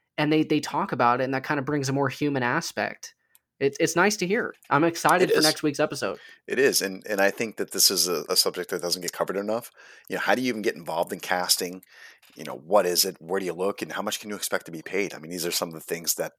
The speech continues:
Speaker 2: uh, we're gonna talk about on next week's episode. So, as always, we hope to see you guys back next week. We wanna thank everybody for tuning in to episode one and hopefully episode two as well. And if you can, when you get a chance, please write us a five-star review.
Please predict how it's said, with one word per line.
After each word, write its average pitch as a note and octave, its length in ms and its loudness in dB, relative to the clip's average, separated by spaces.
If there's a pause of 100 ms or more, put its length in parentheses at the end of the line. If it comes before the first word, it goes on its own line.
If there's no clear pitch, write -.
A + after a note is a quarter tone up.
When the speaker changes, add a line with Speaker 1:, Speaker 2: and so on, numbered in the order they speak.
Speaker 2:
uh, D#2+ 180 -2
we're F2+ 100 -2
gonna F2+ 100 0
talk - 280 0
about E2 220 -2
on D#2 140 -8
next B2 240 -2
week's - 220 -2
episode. - 580 0 (500)
So, F2+ 380 4
as F2 120 -2
always, G#2 580 4
we G2 60 -4
hope G2 200 0
to F#2 80 -4
see G2+ 220 2
you F#2+ 80 -4
guys F2 240 2
back F2 280 -4
next F2+ 300 -6
week. F#2+ 200 -2
We G2 80 -4
wanna F2+ 220 -4
thank E2+ 240 -8
everybody E2+ 340 -4
for D#2+ 120 -14
tuning F#2 320 -6
in F2+ 220 -4
to D#2+ 180 0
episode F2 420 0
one F2+ 300 -6
and D2 120 -10
hopefully F#2+ 420 -2
episode G#2 420 -2
two B2+ 220 -4
as A2+ 140 -4
well. A#2 340 2 (440)
And G2+ 160 0
if - 140 -4
you E3 60 -6
can, D#3+ 260 -6
when B2 100 -8
you C3+ 60 -14
get C#3+ 100 -8
a G#2+ 40 -12
chance, A#2+ 360 -6
please A#2+ 400 -6
write F#2+ 160 4
us - 140 -4
a - 40 -12
five-star E2+ 520 0
review. D#2 500 -10